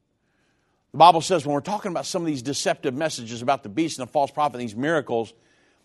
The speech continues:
Revelation nineteen twenty, the Bible says, at the time of the battle of Armageddon, when the Lord comes back to fight against those armies that have come down against Israel, the Bible says, at that time, the beast or the Antichrist was taken, and with him the false prophet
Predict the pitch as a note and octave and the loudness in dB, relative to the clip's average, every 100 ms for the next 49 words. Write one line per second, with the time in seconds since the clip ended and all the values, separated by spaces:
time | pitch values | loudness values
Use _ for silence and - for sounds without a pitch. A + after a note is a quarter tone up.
0 | _ C3+ F#3+ G3+ G3 G3 G#3 G3+ G#3 F#3+ | _ 6 6 6 2 0 -2 -2 -4 -2
1 | A#3 F#3 C#3+ E3+ G3 - G3 F3+ - - | -2 0 6 4 4 4 6 4 0 -18
2 | _ _ - D#3 D#3 F#3 G#3 F#3+ C#3+ F#3 | _ _ -4 -4 -2 0 2 4 6 8
3 | F#3+ F#3 F#3 F3+ F#3+ D#3 C#3 D3 F#3+ G3 | 8 6 4 4 4 4 2 4 4 4
4 | F#3 C#3+ A#2+ C3+ - A#2+ D3+ D#3+ D#3 F3 | -2 -2 2 2 0 -6 -2 -2 -2 -4
5 | - F3 C#3 F3 G#3 C#3+ A#2 C3+ B2 - | -2 -2 2 2 2 0 -4 -4 -6 -6
6 | C#3 B2+ F3 A3 C3 B2+ A#2 B2+ A2+ G#2+ | -4 0 0 0 -4 -6 -6 -6 -6 -4
7 | G#2+ G#2+ - _ _ _ _ _ _ _ | -2 -2 -4 _ _ _ _ _ _ _
8 | - C#3+ F3 E3 - E3 D3+ C#3 F#3+ - | 0 6 6 4 0 2 2 2 -2 -2
9 | G3 A3+ F#3+ F3 - _ _ - D3+ C3 | -6 0 0 -2 -8 _ _ -4 -2 -2
10 | G#2 A3 G#3+ F3+ - D3+ D#3+ E3+ A3 F#3 | -2 -2 -2 -2 -2 0 0 0 -2 0
11 | E3+ D3+ D#3 D3+ C#3 - G#3+ G#3 E3 - | 2 2 2 -6 -6 0 0 0 -4 -2
12 | D3+ D3 G#3 - F3+ D#3 C3 F3 F3 - | -2 4 4 4 -4 -2 0 2 2 0
13 | - A3 - E3+ | 0 0 0 -4